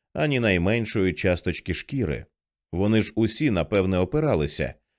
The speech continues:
але ми не маємо і крихти шкірної тканини. Мабуть, тому мерзотникові сам диявол допомагає. Він ні разу не загубив ні гудзика, ні чека з крамниці, а нічогісінько.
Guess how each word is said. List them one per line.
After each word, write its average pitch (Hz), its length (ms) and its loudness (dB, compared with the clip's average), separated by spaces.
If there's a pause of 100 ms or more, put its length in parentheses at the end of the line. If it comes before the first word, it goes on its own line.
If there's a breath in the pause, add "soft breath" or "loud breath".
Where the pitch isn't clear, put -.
(120)
але 156 220 2
ми 135 120 2
не 120 100 2
маємо 107 440 4
і 95 80 4
крихти 117 420 2
шкірної 98 540 0
тканини. 104 600 -4 (880)
Мабуть, 104 520 2
тому 101 240 4
мерзотникові 101 1080 2
сам 98 380 0
диявол 95 600 2
допомагає. 76 760 0 (400)
Він 117 280 2
ні 127 120 4
разу 135 280 4
не 123 120 4
загубив 104 480 2
ні 87 200 -2
гудзика, 92 640 0
ні 90 180 0
чека 104 360 0
з - 60 -4
крамниці, 87 760 0 (300)
а 151 120 0
нічогісінько. 110 960 0